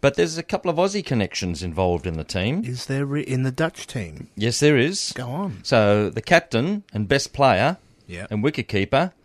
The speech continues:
Speaker 1: is an Aussie. His name's Scott Edwards.
Speaker 2: Oh.
Speaker 1: Uh, I went to K O and watched the, the, the mini replay of it all,
Speaker 2: Yeah.
Speaker 1: which goes about twenty minutes. And he starred. He, he scored seventy-eight not out,
Speaker 2: Oof.
Speaker 1: took three catches as wicketkeeper.
Speaker 2: Ooh.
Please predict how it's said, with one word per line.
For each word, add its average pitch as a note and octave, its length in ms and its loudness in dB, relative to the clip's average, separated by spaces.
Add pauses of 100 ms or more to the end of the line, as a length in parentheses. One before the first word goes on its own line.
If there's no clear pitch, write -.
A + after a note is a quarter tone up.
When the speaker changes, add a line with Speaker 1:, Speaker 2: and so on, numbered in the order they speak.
(140)
Speaker 1:
is G2 140 -8
an G#2 80 0
Aussie. C#3 320 2
His B2+ 180 -2
name's G2 200 -2
Scott A2+ 260 2
Edwards. D#3+ 540 0 (240)
Speaker 2:
Oh. C4+ 460 0 (160)
Speaker 1:
Uh, G#2+ 400 4
I G#2+ 60 0
went C#3 260 0
to A#2 80 -6
K C#3+ 320 4
O A2 240 4
and B2+ 80 -2
watched - 260 -4
the, G#2 220 0
the, G2+ 160 -4
the F2+ 160 -4
mini A2+ 340 2
replay G#2+ 480 0
of D#2+ 80 -6
it E2 80 -6
all, G#2 320 0
Speaker 2:
Yeah. G2 320 -10 (100)
Speaker 1:
which F2 140 -10
goes F#2+ 200 0
about F2 200 -4
twenty G2+ 200 -4
minutes. G2+ 480 -4 (280)
And G#2 320 0
he D3 100 -4
starred. F#3 420 2
He, A2+ 220 -6
he A2 80 -8
scored A#2 300 -2
seventy-eight C3 440 0
not G#2+ 180 -2
out, F#3 360 0 (120)
Speaker 2:
Oof. A#2 180 -8 (120)
Speaker 1:
took - 160 0
three D#3 200 0
catches F#2+ 460 -6
as F2 140 -8
wicketkeeper. F2+ 640 -8 (140)
Speaker 2:
Ooh. A#2 280 -6